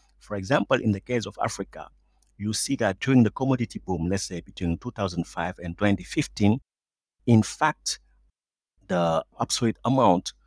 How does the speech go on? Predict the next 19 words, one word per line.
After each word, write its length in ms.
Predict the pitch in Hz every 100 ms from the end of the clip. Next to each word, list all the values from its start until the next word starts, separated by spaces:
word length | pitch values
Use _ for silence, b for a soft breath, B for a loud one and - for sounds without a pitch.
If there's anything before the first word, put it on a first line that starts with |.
| _ _ _ _
of 300 | 98 95 - -
profit 580 | - 170 - 139 - - - -
and 200 | 101 98
dividend 580 | 127 127 110 104 - - _ _ -
repatriations 960 | 127 - 180 - 120 107 98 92 - - -
by 200 | 92 90
transnational 540 | - 120 277 104 98 82
corporations 800 | - 135 - 95 - 90 - - b b b b
were 240 | 107 110 101
higher 680 | - - 196 180 131 127 - _ _ _
than 220 | 107 110
the 140 | 101 98 -
interest 460 | 131 - 120 -
payment 340 | - 117 104 95
on 80 | 80
external 380 | - - 98 -
debt, 400 | 98 107 - - _ _ _ -
and 180 | 117 127
often 400 | 160 - 147 147